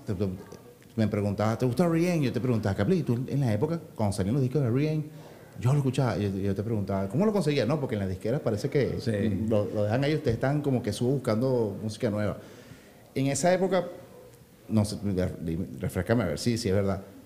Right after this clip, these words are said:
Speaker 1: ¿Iban a la discotienda o tenían que esperar que un amigo llegase con música así?
Speaker 2: Todo, todo. O sea, eh, había muchos discos que lleg-, tardaban mucho en llegar a Venezuela. Habían, habían dos o tres discotiendas puntuales que traían música. Había una que era La Media Nota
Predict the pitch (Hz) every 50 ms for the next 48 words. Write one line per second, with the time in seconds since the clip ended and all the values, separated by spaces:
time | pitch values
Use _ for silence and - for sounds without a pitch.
0 | - - 139 143 175 175 175 170 151 123 - 123 120 185 202 233 240 240 156 131
1 | - 123 117 117 165 151 - 117 104 104 107 135 135 135 127 127 123 135 131 113
2 | 95 98 95 - 123 110 127 123 110 101 98 95 92 - 123 117 113 113 107 -
3 | 101 101 107 110 107 101 92 87 - - - - 110 104 - - 165 160 151 139
4 | 123 110 104 95 - - - 123 120 107 104 107 107 - 110 98 - - 104 101
5 | 98 98 107 123 135 151 180 196 185 196 190 185 190 160 202 175 151 156 127 120
6 | 104 - - 120 113 120 139 156 156 151 151 147 135 160 143 127 120 123 127 131
7 | 127 123 104 127 127 127 123 120 120 131 143 143 - - 117 123 123 127 135 139
8 | 135 127 131 147 143 139 139 135 139 131 131 131 - - - 127 139 131 131 -
9 | 104 87 107 110 123 127 - 117 117 104 - 113 120 135 147 151 139 - - -
10 | - - - - - - - - - - - - - 113 113 113 107 107 107 117
11 | 123 123 120 120 101 131 123 131 139 143 139 135 - - - - 104 101 104 107
12 | 107 113 120 123 113 113 117 117 120 117 110 104 104 101 104 110 117 120 127 127
13 | 127 127 123 151 160